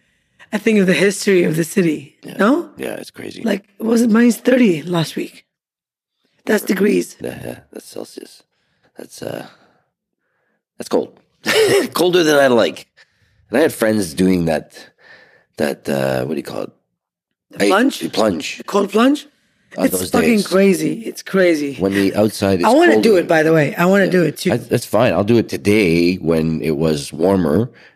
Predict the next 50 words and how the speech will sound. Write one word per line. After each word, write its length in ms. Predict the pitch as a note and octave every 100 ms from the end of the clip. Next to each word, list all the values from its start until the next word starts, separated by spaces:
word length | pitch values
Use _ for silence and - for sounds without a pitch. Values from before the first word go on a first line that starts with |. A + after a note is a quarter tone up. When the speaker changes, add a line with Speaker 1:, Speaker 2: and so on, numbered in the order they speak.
| -
Speaker 2:
and 100 | E2
I 40 |
get 140 | D#2 E2+
out 60 |
of 60 | D#2
the 60 | D2+
water. 300 | D#2+ D#2 D2+
It's 220 | D2+ -
not 220 | D2+ C#2
colder 280 | - D#2 D2
than 100 | C#2+
what 80 | A#3
Speaker 1:
But 60 | A#3
do 40 | D4+
Speaker 2:
the 0 |
Speaker 1:
you 60 |
Speaker 2:
cold 80 | E4+
Speaker 1:
think 80 | C#4+
Speaker 2:
water 140 | A3+ E2
Speaker 1:
that, 220 | - G#3+ G#3
Speaker 2:
is. 60 |
Speaker 1:
that, 100 | -
that 160 | G3+ G#3
actually 320 | G3+ F#3+ G3+
makes 240 | F3+ F#3+ F#3
it 260 | E3+ F3
that 140 | F3+ F3+
much 200 | D#3+ D#3
of 60 |
a 40 | D3
difference? 480 | D3+ - F#3+ G3
Like, 160 | - D3+
it's 200 | - E3+
already 300 | - G3+ E3+
cold. 460 | D#3 - D#3 - -
Speaker 2:
Listen, 240 | C#2+ - _ _ _ _ _ _ - -
I 100 | F#2+
know 160 | F2+ F2+
what 120 | E2+
my 100 | D#2+
skin 320 | D#2 - D#2+ C#2
feels 300 | D2 C#2 B1+
like 220 | B1+ -
when 120 | C2+
I'm 140 | C2
walking 340 | C2+ C2+ C#2 C2
outside 500 | B1+ - B1 B1 -
and 120 | D2
I'm 120 | C2+ C2+
not 340 | F2+ -